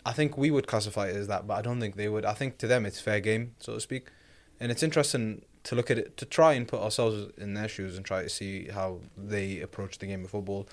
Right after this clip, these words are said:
Obviously, we'll always have that bias and see it as unsportsmanship, and definitely would never, uh, even condone it from, from our own teams to gain an advantage that way.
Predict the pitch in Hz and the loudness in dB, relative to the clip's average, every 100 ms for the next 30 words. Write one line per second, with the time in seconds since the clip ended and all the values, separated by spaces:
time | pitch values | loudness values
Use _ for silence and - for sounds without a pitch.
0 | - - - 120 117 113 101 110 110 110 | -18 -8 -2 0 0 0 2 2 2 2
1 | 107 107 101 101 82 104 101 101 - - | 2 2 2 0 0 2 2 0 -4 -8
2 | - 73 95 90 - - 98 87 98 98 | -12 -12 -10 -8 -6 -4 -2 -2 -4 -8
3 | - 104 101 92 - 92 - 82 90 90 | -6 -6 -6 -8 -8 -10 -10 -12 -10 -12
4 | - - - - - 101 101 107 101 101 | -14 -20 -20 -20 -18 -12 0 0 2 0
5 | 92 90 101 98 107 101 95 - - - | -2 -6 -6 -2 0 0 -2 -6 -16 -12
6 | - - - - 123 120 107 98 90 - | -10 -10 -14 -12 -4 0 0 0 -4 -10
7 | - - - - 107 110 110 104 - 98 | -20 -20 -20 -6 0 4 2 0 -6 -8
8 | 82 - 98 98 110 104 101 95 95 95 | -8 -6 -2 0 -2 -2 -6 -6 -6 -6
9 | 90 90 92 85 92 98 73 92 | -4 -6 -6 -6 -4 -2 -2 -4